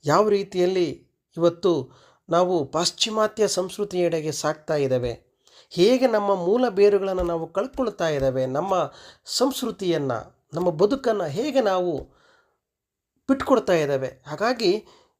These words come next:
ಈ ಹಿನ್ನೆಲೆಯಲ್ಲಿಯೂ ಕೂಡ ನಾವು ಈ ಕವಿತೆಯನ್ನು ನೋಡ್ಬೋದು. ಹಾಗಾಗಿ ಒಂದು ಸಾಂಪ್ರದಾಯಿಕತೆಗೆ ಸೆಡ್ಡು ಹೊಡೆದ ಆಧುನಿಕತೆಯ ಈ ಎಡಗೆ, ಎಡಬಿಡಂಗಿತನವನ್ನು ಈ ಕವಿತೆ ಅತ್ಯಂತ ಅರ್ಥವತ್ತಾಗಿ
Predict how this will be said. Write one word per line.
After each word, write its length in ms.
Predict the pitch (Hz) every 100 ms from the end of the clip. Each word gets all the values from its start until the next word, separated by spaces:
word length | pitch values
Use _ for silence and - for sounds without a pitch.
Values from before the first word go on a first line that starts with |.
| _ 196
ಈ 180 | 269
ಹಿನ್ನೆಲೆಯಲ್ಲಿಯೂ 680 | 240 226 190 180 165 156 143
ಕೂಡ 160 | 135 147
ನಾವು 680 | 139 123 127 269 359 _ _
ಈ 80 | 127
ಕವಿತೆಯನ್ನು 920 | 127 139 139 123 123 151 311 339 _ _ -
ನೋಡ್ಬೋದು. 400 | 151 135 127 123
ಹಾಗಾಗಿ 520 | 127 226 247 185 226 - _ _
ಒಂದು 220 | 139 127
ಸಾಂಪ್ರದಾಯಿಕತೆಗೆ 1080 | 120 - 180 220 208 196 196 190 180 170 160
ಸೆಡ್ಡು 400 | - 180 180 208
ಹೊಡೆದ 240 | 175 170
ಆಧುನಿಕತೆಯ 920 | 170 123 170 165 202 185 175 180 180 151 - _ _ _ _ _ -
ಈ 180 | 180
ಎಡಗೆ, 320 | 143 147 202 196
ಎಡಬಿಡಂಗಿತನವನ್ನು 1300 | 147 190 208 208 196 185 165 143 127 127 233 330 - - _
ಈ 100 | 156
ಕವಿತೆ 720 | 139 160 180 175 190 131 - _
ಅತ್ಯಂತ 500 | 139 _ 170 165 160
ಅರ್ಥವತ್ತಾಗಿ 1040 | 175 139 - - 220 202 - 135 127 131